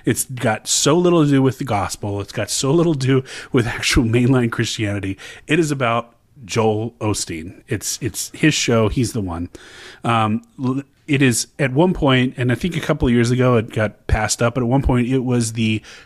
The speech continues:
largest congregation of any church in the country. It had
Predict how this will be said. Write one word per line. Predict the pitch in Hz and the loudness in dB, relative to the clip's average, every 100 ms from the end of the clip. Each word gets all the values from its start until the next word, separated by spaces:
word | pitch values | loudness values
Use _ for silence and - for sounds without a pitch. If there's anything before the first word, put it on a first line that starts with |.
| _ | _
largest | 98 101 107 120 160 196 190 - | -2 2 4 4 2 0 -4 -2
congregation | 147 143 127 113 110 120 | 0 2 2 0 -2 -2
of | |
any | 107 110 | -2 -2
church | - 104 | -2 -4
in | 104 | -6
the | 92 | -8
country. | 98 92 101 92 90 | -8 -10 -8 -10 -8
It | 107 | -6
had | 113 104 | -2 -2